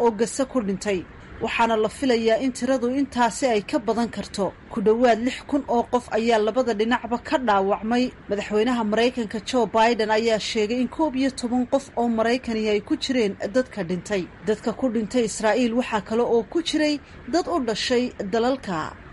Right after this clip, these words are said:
Argentina, Britain, Cambodia, France, Nepal, Thailand iyo Ukraine, sida ay sheegeen mas-uuliyiin ka tirsan dowladahaasi. Qaar ka mida dalalka ay dadkoodu joogaan Israel ayaa sheegay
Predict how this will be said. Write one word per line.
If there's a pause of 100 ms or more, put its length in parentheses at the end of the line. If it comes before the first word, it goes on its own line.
(140)
Argentina, (120)
Britain, (260)
Cambodia, (300)
France,
Nepal, (100)
Thailand
iyo
Ukraine, (420)
sida
ay
sheegeen (100)
mas-uuliyiin
ka
tirsan
dowladahaasi. (380)
Qaar
ka
mida
dalalka
ay
dadkoodu
joogaan
Israel
ayaa
sheegay